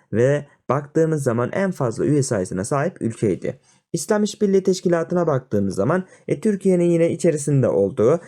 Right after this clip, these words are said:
İslam'ı geliştirmek amacıyla kurulmuştu. Başka askeri örgütler Kuzey Atlantik Antlaşması dediğimiz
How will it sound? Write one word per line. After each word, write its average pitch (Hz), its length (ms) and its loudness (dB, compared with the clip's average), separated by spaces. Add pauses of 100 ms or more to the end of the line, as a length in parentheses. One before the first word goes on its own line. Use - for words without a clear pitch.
(120)
İslam'ı 180 400 -2
geliştirmek 156 500 0
amacıyla 117 340 0
kurulmuştu. 104 640 0 (640)
Başka 208 360 -2
askeri 202 440 0
örgütler 180 600 2
Kuzey 190 440 0
Atlantik 170 680 -2 (100)
Antlaşması 101 640 -4
dediğimiz 107 420 0